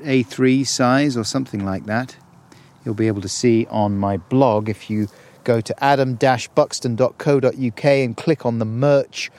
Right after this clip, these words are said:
button. You'll find a few bits and pieces, including some more of these posters, which were created by artist Luke Drozd. And as I said, they sold out very fast when they were first available. Secondly,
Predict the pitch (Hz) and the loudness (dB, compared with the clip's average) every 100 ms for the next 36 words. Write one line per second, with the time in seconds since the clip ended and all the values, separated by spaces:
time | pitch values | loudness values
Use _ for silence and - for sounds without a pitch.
0 | - _ _ 151 - 151 143 127 - 131 | -20 _ _ 0 0 -2 -2 -4 0 0
1 | 120 - 127 110 131 - 113 - 147 - | 0 -4 -6 -2 -4 -4 -10 -6 -6 -6
2 | 180 151 120 180 170 147 151 147 165 185 | -4 -6 -2 -2 0 -4 -4 0 2 2
3 | 180 - - - 160 156 135 160 165 - | -2 -10 -20 0 0 2 2 0 0 -4
4 | - - _ - 233 233 - 110 - - | -12 -20 _ 2 2 0 -4 -4 -6 -12
5 | - _ _ _ _ _ _ - 127 - | -16 _ _ _ _ _ _ -12 -10 -8
6 | 117 120 135 156 147 120 120 120 131 147 | -6 0 2 0 -4 -2 0 2 0 0
7 | 127 - - _ 131 160 196 - - 175 | -2 -8 -12 _ -2 0 0 -6 0 4
8 | 185 151 113 95 - - _ _ _ 117 | 4 2 -2 -8 -12 -16 _ _ _ -6
9 | 113 107 123 117 - 160 113 95 - 113 | -2 0 0 -2 0 2 2 -2 -2 0
10 | 110 113 107 _ - - 160 139 110 127 | 0 -2 -6 _ -10 0 2 2 0 0
11 | 139 - 156 127 92 - 104 98 98 95 | -2 2 2 2 -2 -8 -8 -6 -6 -2
12 | 135 131 - - 82 85 - 113 - _ | 0 0 -2 -12 -12 -12 -10 -10 -10 _
13 | _ _ _ - - - 214 202 156 120 | _ _ _ -20 -12 0 0 0 -2 -2
14 | 135 165 214 | 0 0 -2